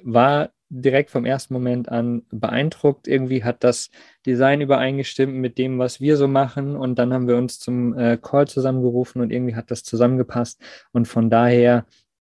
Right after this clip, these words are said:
möchte ich euch jetzt die zwei Jungs hier vorstellen. Ja, wie gesagt, schön, dass ihr da seid und euch erstmal die Zeit nehmt für dieses Interview heute. Und ich würd sagen, wir fangen einfach mal kurz an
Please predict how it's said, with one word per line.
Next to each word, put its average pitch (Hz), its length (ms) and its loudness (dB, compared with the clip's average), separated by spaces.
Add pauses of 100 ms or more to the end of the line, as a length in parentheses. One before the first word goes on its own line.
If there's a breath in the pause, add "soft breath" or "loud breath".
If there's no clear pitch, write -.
(320)
möchte 127 320 0
ich 113 180 0
euch 120 300 2
jetzt - 340 -2
die 107 260 -4
zwei 107 280 -2
Jungs 107 240 -4
hier 104 300 -6
vorstellen. 104 720 -6 (640 soft breath)
Ja, 117 360 2 (200)
wie 147 80 4
gesagt, 139 420 2
schön, - 340 0
dass 175 160 2
ihr 160 100 2
da 151 180 4
seid 156 200 0
und 131 120 -6
euch 117 200 -6
erstmal 123 480 -2
die 113 240 -8
Zeit 117 480 0
nehmt 113 500 0
für - 400 -2
dieses 113 320 -2
Interview 107 460 -4
heute. 127 400 -2 (480 loud breath)
Und 139 340 4
ich - 180 0
würd 175 140 2
sagen, 156 240 6
wir 147 80 2
fangen 170 480 -2
einfach 180 360 0
mal 180 160 2
kurz - 440 0
an 180 540 -4